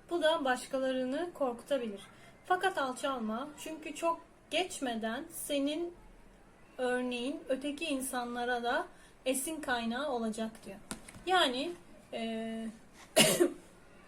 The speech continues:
alçak gönüllü, çok fazla alçak gönüllü olmayın. E,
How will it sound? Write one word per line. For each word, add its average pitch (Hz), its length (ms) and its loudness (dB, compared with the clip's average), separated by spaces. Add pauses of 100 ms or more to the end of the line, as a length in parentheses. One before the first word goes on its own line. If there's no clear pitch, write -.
(420)
alçak 339 480 4
gönüllü, 262 420 2 (160)
çok 403 220 -2
fazla 277 340 4
alçak 285 300 -2
gönüllü 247 360 0
olmayın. 233 680 0 (540)
E, - 60 -8